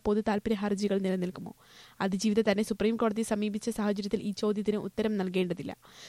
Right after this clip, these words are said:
ശിക്ഷാ ഇളവ് നൽകാൻ ഗുജറാത്തിന് അധികാരമുണ്ടോ? ശിക്ഷ വിധിച്ച കോടതി നിലനിൽക്കുന്ന സംസ്ഥാനമാണ് തീരുമാനമെടുക്കേണ്ടത്. ശിക്ഷ ഇളവ് നിയമപരമോ?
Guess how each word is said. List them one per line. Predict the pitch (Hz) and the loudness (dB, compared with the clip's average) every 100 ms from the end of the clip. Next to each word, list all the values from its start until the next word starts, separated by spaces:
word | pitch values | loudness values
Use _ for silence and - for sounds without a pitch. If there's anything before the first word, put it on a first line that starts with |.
| - | -14
ശിക്ഷാ | - 269 240 - 311 | -2 0 2 4 6
ഇളവ് | 294 277 | 6 4
നൽകാൻ | 277 247 226 240 | 4 4 2 2
ഗുജറാത്തിന് | 226 202 247 247 202 - | 0 4 4 2 0 -2
അധികാരമുണ്ടോ? | 185 190 208 196 165 - _ - | -2 2 2 2 -4 -12 _ -12
ശിക്ഷ | - - 240 | -10 -2 -2
വിധിച്ച | 208 196 240 | 0 -4 -2
കോടതി | 214 208 202 247 | 2 0 0 -2
നിലനിൽക്കുന്ന | 226 202 214 214 220 233 | 0 0 0 2 2 2
സംസ്ഥാനമാണ് | - 202 196 233 233 240 202 208 | -2 -6 -2 0 0 0 -2 -2
തീരുമാനമെടുക്കേണ്ടത്. | 208 196 208 214 180 156 170 165 - - - - - | -2 0 2 2 0 -2 -6 -6 -12 -16 -20 -20 -10
ശിക്ഷ | - - - | -6 -2 4
ഇളവ് | 320 269 247 | 6 6 4
നിയമപരമോ? | 208 208 202 180 165 | 0 2 2 0 -4